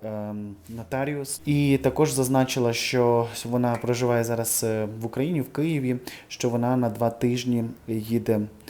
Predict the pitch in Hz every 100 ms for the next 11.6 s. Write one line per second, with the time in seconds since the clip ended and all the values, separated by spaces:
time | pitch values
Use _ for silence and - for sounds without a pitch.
0 | - - 107 123 120 - 117 117 113 107
1 | 107 127 131 131 127 120 - 82 104 107
2 | 147 139 127 117 - 117 - 120 117 123
3 | 117 113 - 131 139 127 120 123 120 -
4 | 110 117 - 143 139 120 107 101 98 -
5 | - - - - 170 143 127 120 113 113
6 | 127 131 107 113 110 110 98 110 110 110
7 | 120 117 104 - - - - 127 123 120
8 | 110 110 - 147 156 139 151 139 151 147
9 | - 127 120 120 117 131 127 127 120 110
10 | 113 113 113 110 123 113 113 - 113 -
11 | - 127 127 147 160